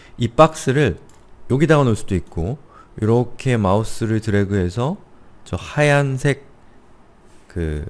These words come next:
윤곽선이 생겼을 때 이것을 놓게 되면 저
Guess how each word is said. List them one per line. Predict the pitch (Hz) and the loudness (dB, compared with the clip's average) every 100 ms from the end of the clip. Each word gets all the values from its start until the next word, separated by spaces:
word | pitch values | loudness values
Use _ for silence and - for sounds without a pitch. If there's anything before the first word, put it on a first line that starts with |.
| - - - - | -14 -20 -20 -6
윤곽선이 | 107 123 131 131 - 120 117 | 0 2 4 2 0 -2 -2
생겼을 | 110 120 113 110 101 | -2 -2 -2 -2 -4
때 | - - 113 | -6 -4 -2
이것을 | 104 95 95 - - - 87 120 87 | 0 0 -4 -6 -12 -6 -4 -4 0
놓게 | 92 - 135 | 0 0 -2
되면 | 92 87 104 71 - - - - - - - | -2 -2 -4 -6 -14 -20 -20 -20 -20 -20 -8
저 | 87 82 80 78 - | -2 0 0 -2 -8